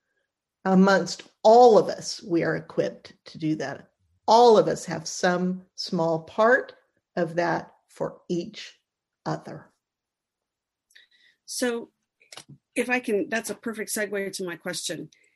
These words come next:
Speaker 2: and actually to, to Ross's point as well.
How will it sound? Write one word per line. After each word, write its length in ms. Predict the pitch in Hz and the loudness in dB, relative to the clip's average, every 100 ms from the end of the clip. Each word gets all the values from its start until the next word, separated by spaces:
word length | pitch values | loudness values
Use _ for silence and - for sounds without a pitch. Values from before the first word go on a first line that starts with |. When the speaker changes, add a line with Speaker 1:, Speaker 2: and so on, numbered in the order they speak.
| _ - | _ -4
Speaker 2:
and 380 | 202 196 185 175 | -2 0 -4 -2
actually 640 | 202 202 196 185 185 175 165 | -4 -2 -6 -8 -8 -8 -6
to, 180 | - 175 - | -6 -6 -8
to 100 | 190 | -8
Ross's 720 | 190 185 - - 165 - - _ - | -6 -4 -6 -8 -10 -10 -12 _ -6
point 280 | 196 175 - | -4 -4 -8
as 180 | 185 160 | -12 -8
well. 400 | 185 175 175 | -6 -6 -8